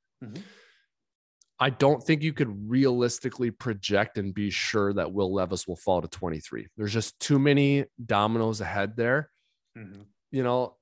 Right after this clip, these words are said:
Speaker 2: and it just reminds me of Aaron Rodgers falling the way he felt. Like, you, there's, you just didn't see that happening. I mean, at the,
Speaker 1: Yeah.
Speaker 2: especially at that position.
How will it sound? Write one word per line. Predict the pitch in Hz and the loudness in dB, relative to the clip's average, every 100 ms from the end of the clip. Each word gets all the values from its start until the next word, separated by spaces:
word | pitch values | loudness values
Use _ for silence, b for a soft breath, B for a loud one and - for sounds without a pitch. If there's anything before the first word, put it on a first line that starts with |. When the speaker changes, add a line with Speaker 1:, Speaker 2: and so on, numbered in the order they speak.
| _ | _
Speaker 2:
and | 127 110 104 | -4 -2 -2
it | 117 | -4
just | 110 110 | -4 -2
reminds | 113 104 110 117 | 0 2 2 2
me | 101 | 0
of | 92 | 0
Aaron | 95 82 | -2 0
Rodgers | 90 113 85 78 | 0 0 -2 -8
falling | - 101 90 90 | -4 -2 -2 -4
the | 87 | -4
way | 85 | -4
he | 98 | -4
felt. | 107 82 78 - | -6 -4 -4 -4
Like, | 95 - | -6 -2
you, | 123 127 - | -2 -2 0
there's, | 135 120 - _ _ - | 0 0 -8 _ _ -12
you | 139 156 | -6 2
just | 160 - | 2 4
didn't | 160 139 | 2 2
see | - 147 | 4 4
that | 110 | 4
happening. | 113 190 - - - - | 4 2 0 -12 -18 -4
I | 120 | 0
mean, | 110 | 0
at | 107 | 0
the, | - | -6
Speaker 1:
Yeah. | |
Speaker 2:
especially | - 151 143 123 | -6 -6 -4 -4
at | |
that | 110 98 | -4 -6
position. | 92 85 | -8 -14